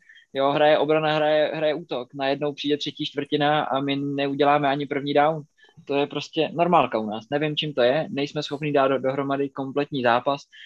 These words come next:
To je prostě největší problém. A až to jednou přijde, tak porazíme kohokoliv, no, jenže ono to dost možná přijde až za rok, že jo. Takže <laughs> myslím si, že Carolina se teďka trápí.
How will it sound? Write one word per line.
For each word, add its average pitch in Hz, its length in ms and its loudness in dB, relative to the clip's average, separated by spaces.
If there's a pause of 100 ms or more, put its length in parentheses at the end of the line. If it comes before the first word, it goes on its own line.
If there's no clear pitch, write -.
(320)
To 127 80 2
je 135 120 4
prostě 135 300 -4
největší 139 420 -2
problém. 131 460 0 (540)
A 123 300 2
až - 200 -2
to 165 100 2
jednou 165 260 2
přijde, 170 400 2
tak 160 180 -2 (160)
porazíme 165 420 0
kohokoliv, 165 500 -2
no, 143 160 -6
jenže 143 220 -2
ono 139 140 -2
to 143 80 -4
dost 139 160 -2
možná 139 220 0
přijde 143 200 0
až 139 100 2
za 139 100 0
rok, 123 220 -2
že 110 80 -10
jo. 104 80 -10 (760)
Takže 135 680 2
<laughs> - 100 -10
myslím 160 260 -4
si, 160 120 -2
že 160 280 4
Carolina 151 420 4
se 151 140 -10
teďka 156 280 -2
trápí. 131 520 0